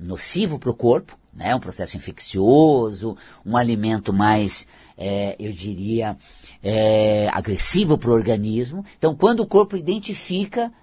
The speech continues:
algum conteúdo nocivo que lhe faz mal, o corpo imediatamente ativa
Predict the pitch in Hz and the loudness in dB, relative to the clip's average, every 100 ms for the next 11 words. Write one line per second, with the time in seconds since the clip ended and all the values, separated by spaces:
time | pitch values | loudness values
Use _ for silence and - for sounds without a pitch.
0 | _ - 90 107 123 120 117 120 120 107 | _ -14 -10 -8 -6 -4 -4 -4 -4 -6
1 | - 113 104 104 98 90 - 92 95 95 | -4 -2 -2 -4 -6 -8 -4 -4 -2 0
2 | 87 98 196 - - - - 120 - 143 | 0 0 -4 -12 -20 -14 -2 -2 0 -2
3 | 156 117 113 107 113 110 98 - 110 120 | 0 -2 -4 -4 -6 -8 -12 -12 -8 -6
4 | 147 | -6